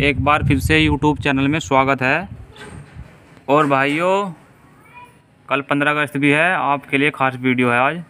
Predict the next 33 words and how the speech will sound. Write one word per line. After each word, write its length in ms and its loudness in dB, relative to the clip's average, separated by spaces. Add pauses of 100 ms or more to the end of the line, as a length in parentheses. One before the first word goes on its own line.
(120)
देखो 300 -2 (220)
तिरंगा 320 0
कैसे 200 -2
लहर 220 -2
रहा। 280 -2 (1500)
जो 220 2
आज 220 2
की 140 -2
वीडियो 300 4
है, 160 2
इसमें 240 -2
एक 240 -2 (420)
आइसर 440 0
ट्रैक्टर 400 -2
बिका 200 2
हुआ 180 2
है, 120 0
आइसर 360 0
चार 240 0
सौ 120 -4
पचासी, 460 -4 (1160)
देख 200 0
सकते 320 -2
हैं 220 -2 (960)
वो 120 2
खड़ा। 260 2 (380)
और 160 4
अब 100 4
चलते 260 0
हैं 120 4
ट्रैक्टर 320 -2
के 120 0
पास 400 2